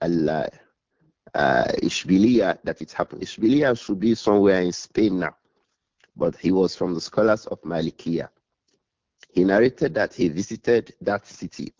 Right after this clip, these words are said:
I wouldn't remember the name vividly, but my mind tells me it is in ancient Spain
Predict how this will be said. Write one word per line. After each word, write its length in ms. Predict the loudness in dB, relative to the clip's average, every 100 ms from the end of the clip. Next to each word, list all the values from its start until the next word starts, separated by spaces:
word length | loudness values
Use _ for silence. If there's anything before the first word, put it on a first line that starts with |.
| -6
I 120 | -2
wouldn't 380 | 0 -2 -4 -2
remember 360 | 0 2 4 2
the 80 | 2
name 220 | 2 0
vividly, 400 | -2 -6 -6 -4
but 240 | -4 -4
my 140 | 0 2
mind 340 | 4 2 2
tells 240 | 0 0 -2
me 280 | -2 -2 -8 _ _ _ _ _ _ _ _
it 160 | -2 2
is 200 | 0 2
in 220 | 0 0 2
ancient 480 | 2 2 0 -2 -2
Spain 460 | -8 -2 0 0